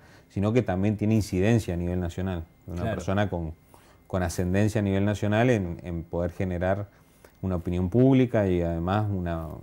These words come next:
Speaker 1: una, una mesa de trabajo con estos di-, eh, distintos gobernadores que vos nombrabas, que son de Juntos por el Cambio,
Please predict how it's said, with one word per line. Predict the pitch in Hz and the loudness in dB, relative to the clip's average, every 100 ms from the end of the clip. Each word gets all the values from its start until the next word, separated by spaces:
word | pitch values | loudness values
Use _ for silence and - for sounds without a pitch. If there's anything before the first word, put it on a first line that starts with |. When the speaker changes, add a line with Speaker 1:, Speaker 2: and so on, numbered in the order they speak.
| - | -12
Speaker 1:
una, | 87 85 85 80 80 - 90 | -8 -6 -6 -8 -10 -10 -6
una | 90 90 | -4 0
mesa | 98 92 101 | 0 0 0
de | 90 | 0
trabajo | 90 87 98 101 117 123 - - - | 0 4 4 4 -4 -6 -10 -20 -8
con | 90 | -4
estos | 90 - 95 87 - _ _ - | -2 -2 -2 -2 -8 _ _ -12
di-, | 95 87 - | -8 -6 -6
eh, | 87 80 80 | -8 -8 -8
distintos | 82 95 92 92 | -6 -4 -2 -2
gobernadores | 92 87 82 90 98 | -2 -2 -2 -2 -2
que | - 87 | -2 -4
vos | 90 90 | -4 -4
nombrabas, | 90 87 98 110 107 - - - _ | -4 2 4 6 4 -2 -20 -20 _
que | - 85 | -6 -4
son | - 95 | -2 -2
de | 90 | 0
Juntos | 101 95 90 | 0 0 -2
por | 92 | -2
el | 90 | 0
Cambio, | 107 113 123 147 | 2 2 2 -2